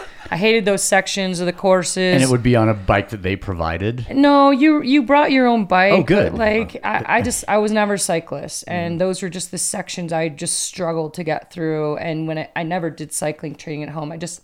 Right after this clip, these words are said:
Speaker 2: I hated it. I
Speaker 1: Yeah.
Speaker 2: didn't like it. And, um, when adventure racing kind of folded and, and came to an end, I was left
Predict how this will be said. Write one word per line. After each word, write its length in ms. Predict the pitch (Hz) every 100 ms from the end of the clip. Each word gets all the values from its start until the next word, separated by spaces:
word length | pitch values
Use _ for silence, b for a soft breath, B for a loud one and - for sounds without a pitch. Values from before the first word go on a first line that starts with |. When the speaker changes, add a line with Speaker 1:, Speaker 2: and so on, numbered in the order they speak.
| -
Speaker 2:
I 60 |
hated 360 | 139 208 269 165
it. 80 | 135
I 120 | 127
Speaker 1:
Yeah. 60 | 151
Speaker 2:
didn't 180 | 175
like 220 | - 156 -
it. 140 | -
And, 240 | 160 156 151 B B B B B
um, 360 | - 170 170 165
when 160 | 175 175
adventure 520 | - 160 190 185 202
racing 320 | 185 196 175
kind 240 | 160 170
of 120 | 185 175
folded 480 | - 170 190 180
and, 280 | 160 160 156
and 160 | 180 160
came 260 | - 175 170
to 160 | -
an 140 | 160 160
end, 420 | 190 190 170 165
I 80 | 160
was 200 | 156 147
left 500 | 170 165 - -